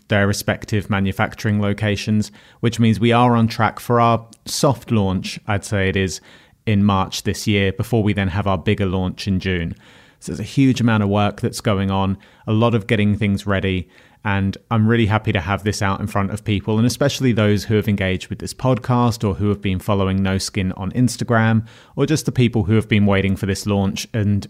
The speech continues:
eagerly anticipating it like we have. So thanks everybody for your support. It's been really great to see everyone getting around the clothing, the podcast, and everything that we're doing.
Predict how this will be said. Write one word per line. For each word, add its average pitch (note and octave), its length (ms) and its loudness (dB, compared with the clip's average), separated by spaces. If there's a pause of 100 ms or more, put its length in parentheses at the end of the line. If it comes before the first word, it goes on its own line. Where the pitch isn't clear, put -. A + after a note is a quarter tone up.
eagerly G#2+ 400 2
anticipating G2 680 -4
it F#2+ 100 -4
like F#2 320 -6
we F#2+ 160 -2
have. E2+ 340 -10 (360)
So B2 100 0
thanks B2+ 320 4
everybody A#2 400 2
for A2 140 -2
your G2 100 0
support. G2+ 460 -2
It's - 100 -10
been G#2 160 0
really G#2 220 0
great G2 260 0
to - 60 -10
see G#2 160 -2
everyone F#2+ 320 -2
getting F#2+ 200 -2
around F#2 440 -4 (240)
the G2 160 2
clothing, G#2+ 500 2
the F#2 80 -2
podcast, G2+ 640 -4
and B2+ 80 4
everything A2+ 400 2
that F#2+ 120 -6
we're F#2 80 -6
doing. F2 400 -6